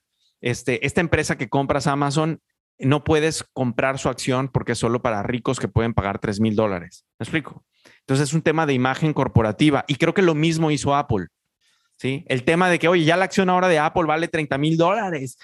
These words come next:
es solo para millonarios, no te puedes beneficiar". ¿Me explico? Entonces, el, el, el, el, el, el tema de la imagen corporativa, ¿qué tan bien cae un negocio? Es como Nike.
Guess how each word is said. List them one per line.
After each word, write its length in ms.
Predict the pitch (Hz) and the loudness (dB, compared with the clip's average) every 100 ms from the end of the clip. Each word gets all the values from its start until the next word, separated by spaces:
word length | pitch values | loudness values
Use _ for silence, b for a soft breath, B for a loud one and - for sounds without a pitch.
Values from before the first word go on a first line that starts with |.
| B | B
es 100 | 139 | 0
solo 220 | 175 185 | 2 2
para 220 | 175 156 | 0 0
millonarios, 560 | 147 139 143 160 160 139 | 2 2 2 2 0 0
no 80 | 147 | -2
te 100 | 165 | 0
puedes 240 | 165 165 | 0 0
beneficiar". 680 | 160 156 143 120 139 135 135 - _ | 0 -4 -6 -6 -4 -4 -4 -12 _
¿Me 60 | 143 | -10
explico? 300 | 135 190 147 | -6 -4 -4
Entonces, 720 | - _ - - - 160 131 B B B | -8 _ -20 -14 -2 -2 -2 B B B
el, 240 | 143 139 - | -6 -6 -4
el, 220 | 156 143 | -4 -2
el, 180 | 143 143 147 | -4 -4 -6
el, 160 | 135 - | -8 -6
el, 220 | 139 135 | -6 -4
el 200 | 139 139 | -4 -2
tema 320 | 170 170 185 | 0 2 2
de 420 | 170 151 131 - _ _ _ _ _ _ - - | 2 0 0 -6 _ _ _ _ _ _ -18 -2
la 160 | 143 | 0
imagen 400 | 147 165 170 196 | 2 2 2 0
corporativa, 960 | 180 170 156 120 110 165 156 120 110 - _ - | 0 0 0 0 -2 0 2 2 -2 -8 _ -6
¿qué 80 | 170 | -2
tan 220 | 180 170 | 0 0
bien 200 | 165 170 | 2 0
cae 280 | 170 151 156 | 0 2 2
un 140 | 160 | 2
negocio? 460 | 139 113 139 143 120 | 2 0 0 0 -2
Es 80 | - | -2
como 220 | 98 127 | -2 -2
Nike. 420 | 127 143 113 | -2 -4 -6